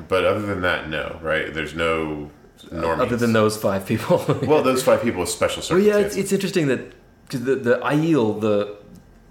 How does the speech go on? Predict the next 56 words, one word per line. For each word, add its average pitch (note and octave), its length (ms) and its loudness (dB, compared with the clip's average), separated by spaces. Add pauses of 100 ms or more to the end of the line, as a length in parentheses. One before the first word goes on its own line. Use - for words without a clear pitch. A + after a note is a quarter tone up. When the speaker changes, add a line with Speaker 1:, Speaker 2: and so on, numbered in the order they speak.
Speaker 2:
Wise B2+ 280 2
Ones, G#2 260 0
have G#2 360 -2
in B2 140 0
their G#2 120 2
blood A#2 360 2
dreamwalking G2 540 -2
sometimes, F2 720 -10 (500)
but G2 400 0 (240)
there A2 100 -2
are G#2+ 60 0
no G#2+ 140 0
male G#2+ 280 2
Dreamwalkers? F#3+ 580 -2
'Cause, - 400 -6
you G#2+ 60 -12
know, F2 120 -8
it's G2 120 -10
in G2+ 80 -2
the G2 60 0
blood A#2 420 -4
of G2+ 120 -10
the - 80 -4
Aiel. G#2 360 -6 (200)
Speaker 1:
Yeah, C3 180 2
that's G#2+ 180 -2
a B2+ 60 -2
good C3 160 -4
question. - 460 -6 (200)
It E2+ 340 -8
should. D3+ 340 -4
Speaker 2:
Do A#2 60 0
they A2 60 2
never A2 200 0
try? A#2 300 -2
It's C#3 300 -8
curious B2 380 0
to G2 80 -12
me. F2 100 -12 (220)
Speaker 1:
We F2+ 100 -2
know B2 120 2
that A2 120 -2 (340)
males F#2+ 400 0
can F#2 140 -6
end F2+ 140 -2
up E2 100 -2
there D#2 140 -2
by C2+ 140 -6
accident. D#2 460 -6 (100)
We've D2 120 -12
seen D2+ 180 -8
several D2 260 -4
examples C#2+ 340 -8
of C#2 80 -14
that, D2 220 -4
right? D2 180 -4